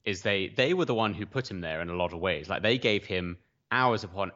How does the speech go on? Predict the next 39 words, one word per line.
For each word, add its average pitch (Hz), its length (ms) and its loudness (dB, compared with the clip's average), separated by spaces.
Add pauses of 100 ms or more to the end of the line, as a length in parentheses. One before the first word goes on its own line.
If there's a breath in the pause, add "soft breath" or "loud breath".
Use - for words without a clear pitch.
hours 101 380 0
of - 80 -20
free 107 200 -6
coverage 90 480 -4
they 87 100 -8
didn't 101 200 -8
give 92 160 -2
to - 120 -6
any 104 180 0
other 95 160 2
conservative. 85 560 -6
They 110 120 2
kind 139 220 0
of 160 60 -2
thought 117 160 -2
he 95 80 -4
was 87 120 -4
a 82 60 -8
joke, 87 340 0
and 90 80 -6
then 95 120 -2
when, 98 140 -4 (100)
when 98 160 -2
he 85 160 -4
won, 87 400 0 (640 soft breath)
they - 80 -6
were 85 80 -4
like, 87 120 0
"Oh, 95 280 2
that's, - 320 -2
that's 95 200 0
unfortunate." 101 540 -2 (800 soft breath)
With 143 240 2
DeSantis, 117 800 -2
they 120 240 -2
truly 135 480 -2
fear 110 320 2
him 90 480 -4
preemptively 98 920 0